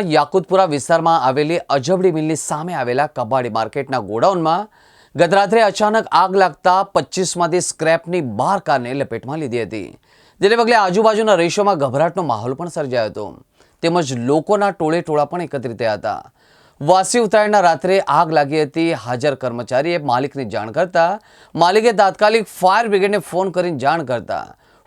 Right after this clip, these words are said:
ફાયર બ્રિગેડની ટીમ ઘટના સ્થળે પહોંચી હતી.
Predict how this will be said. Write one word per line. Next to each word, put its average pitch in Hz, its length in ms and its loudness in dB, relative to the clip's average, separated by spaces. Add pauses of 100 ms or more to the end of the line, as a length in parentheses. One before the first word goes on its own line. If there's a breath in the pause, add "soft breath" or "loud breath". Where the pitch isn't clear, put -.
(120)
ફાયર 180 280 4
બ્રિગેડની 180 400 -2
ટીમ 170 420 -6
ઘટના 135 300 -4
સ્થળે 120 260 -8
પહોંચી 123 400 -10
હતી. 82 240 -16